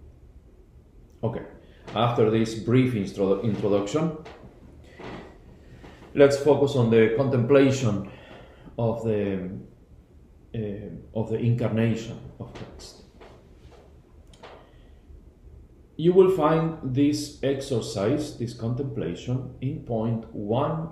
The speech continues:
oh one of the book of the exercises. And the contemplation is entitled, "This is a contemplation on the incarnation.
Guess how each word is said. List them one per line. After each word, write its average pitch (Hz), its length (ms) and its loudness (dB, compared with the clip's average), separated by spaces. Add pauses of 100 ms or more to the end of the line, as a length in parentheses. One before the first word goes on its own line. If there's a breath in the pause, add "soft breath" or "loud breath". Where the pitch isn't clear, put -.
(120)
oh 143 280 2
one 113 580 -2 (500)
of 117 200 -2
the 139 80 -2
book 110 400 -6
of 107 120 -6
the 90 140 -4
exercises. 85 960 -12 (2000 loud breath)
And 139 260 2
the 127 120 0
contemplation 131 800 0
is 120 120 -4
entitled, 98 560 -2 (840 soft breath)
"This 180 560 2
is 135 320 -2
a 107 60 -4
contemplation 175 1000 0 (800 loud breath)
on 190 300 2
the 165 140 0
incarnation. 151 800 -2